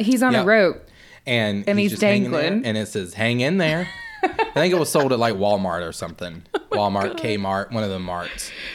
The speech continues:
Speaker 1: No, I love this shirt. We should get this fucking shirt,
Speaker 2: It's
Speaker 1: man.
Speaker 2: the
Speaker 1: I am this
Speaker 2: fucking
Speaker 1: cat.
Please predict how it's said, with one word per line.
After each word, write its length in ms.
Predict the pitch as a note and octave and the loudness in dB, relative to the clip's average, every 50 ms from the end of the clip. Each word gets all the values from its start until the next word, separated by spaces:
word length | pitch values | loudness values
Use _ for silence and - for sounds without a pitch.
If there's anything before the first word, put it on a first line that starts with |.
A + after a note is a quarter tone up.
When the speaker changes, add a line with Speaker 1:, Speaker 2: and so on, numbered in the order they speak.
| - - - _ _ - | -14 -16 -18 _ _ -2
Speaker 1:
No, 320 | F4+ F4+ G4 G4 F#4+ F#4+ | 2 2 4 4 4 4
I 200 | F4+ - D#4 D#4 | 4 4 4 4
love 440 | D#4+ D#4 D4+ D4+ D4+ D4+ D#4+ F4 F4 | 4 2 2 2 4 2 2 0 0
this 200 | E4+ E4+ E4+ C4 - | 0 0 0 0 -2
shirt. 680 | - - A#3 F#3+ F3 D#3+ D#3 D3+ D3+ D3+ D3 - - | -2 0 2 2 4 4 2 2 2 0 -2 -2 -2
We 160 | F3+ A3 B3+ | 0 0 0
should 300 | B3+ - - E4+ B3+ F#3+ | 0 0 -2 -2 -2 0
get 260 | D#3+ F3+ G#3+ - G#4 - | -2 -2 -2 -2 -2 -2
this 180 | G#3 A3+ A3+ - | -4 -4 -2 -2
fucking 360 | G#3 G#3+ A3 G#3+ A3 G#3 G3 | -2 -2 0 0 -2 -2 -2
shirt, 400 | - F#3 F#3+ G3+ C4 C#4+ G3+ C3 | 0 -2 -2 -2 0 0 0 0
Speaker 2:
It's 80 | A2 | 2
Speaker 1:
man. 340 | D#3+ E3 D3 D#3 D#3 E3 F3 | 0 0 0 0 0 0 0
Speaker 2:
the 80 | G3+ D3+ | 0 2
Speaker 1:
I 240 | E3+ G3 B3 - E3+ | 2 2 4 4 2
am 240 | G3+ A#3+ C4+ C4+ A#3 | 2 4 4 4 4
this 200 | G#3 D#3+ D#3+ D#3+ | 2 2 0 -2
Speaker 2:
fucking 20 | - | -2
Speaker 1:
cat. 400 | F3+ C#3+ C#3+ D3 D3+ - G#3 | 0 0 2 0 0 0 -2